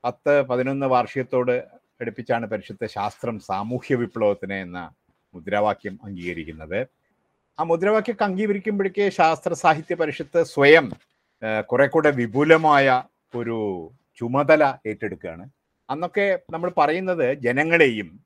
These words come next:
അവരുടെ സമസ്ത സംഘടനകളെയും ശാസ്ത്രബോധത്തിന്റെ ആയുധമണിയിക്കുക എന്നുള്ള പരിഷത്തിന്റെ ചുമതല എന്നാണ്.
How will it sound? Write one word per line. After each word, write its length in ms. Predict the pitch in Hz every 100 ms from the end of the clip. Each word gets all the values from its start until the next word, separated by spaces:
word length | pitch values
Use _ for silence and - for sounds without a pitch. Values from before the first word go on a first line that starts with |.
| _ -
അവരുടെ 420 | 120 147 160 170
സമസ്ത 880 | 165 - 151 175 - - 202 185 170 -
സംഘടനകളെയും 1080 | 151 170 185 202 196 170 143 123 104 95 82 _ -
ശാസ്ത്രബോധത്തിന്റെ 920 | 135 - 135 123 117 127 - 113 110
ആയുധമണിയിക്കുക 800 | 104 104 113 104 101 98 - 98
എന്നുള്ള 240 | 92 92
പരിഷത്തിന്റെ 500 | 87 82 95 - 85
ചുമതല 340 | - 85 82
എന്നാണ്. 200 | 82 76